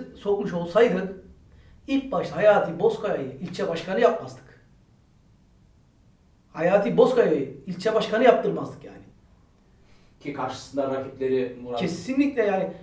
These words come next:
Speaker 1: Örnek veriyorum, Murat Kantekin, dede, Özgür Erdem, dede çocuğu.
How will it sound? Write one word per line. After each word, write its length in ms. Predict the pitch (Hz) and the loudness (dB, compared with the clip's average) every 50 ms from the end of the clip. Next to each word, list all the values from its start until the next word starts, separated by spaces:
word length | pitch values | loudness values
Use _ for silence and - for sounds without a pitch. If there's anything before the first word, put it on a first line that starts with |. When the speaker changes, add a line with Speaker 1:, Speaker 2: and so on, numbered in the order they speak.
| - - - | -14 -6 -2
Speaker 1:
Örnek 320 | 196 202 202 233 233 240 | 0 4 6 6 8 8
veriyorum, 480 | 240 233 214 208 208 214 208 - - - - | 8 6 8 6 4 2 2 -2 -4 -8 -2
Murat 280 | 185 190 214 214 214 | 4 6 6 6 8
Kantekin, 720 | - 220 214 214 - 220 202 - 208 208 214 - - - - - | 8 8 8 8 6 2 -2 -4 -4 -6 -8 -8 -10 -12 -6 0
dede, 560 | 175 185 185 185 180 185 180 185 185 185 - - - _ _ _ _ _ _ - | 2 4 4 6 4 4 2 -2 -4 -10 -14 -18 -20 _ _ _ _ _ _ -6
Özgür 360 | 147 160 165 156 170 220 226 | -2 -2 0 2 6 10 10
Erdem, 480 | 220 214 202 196 208 208 208 208 - - - | 10 10 10 8 6 4 4 2 -2 -6 -6
dede 180 | 170 160 170 170 | -6 -4 -4 -4
çocuğu. 640 | 175 185 190 175 185 185 180 180 180 180 180 180 | -4 -4 -4 -4 -2 -2 0 -2 -2 -4 -8 -14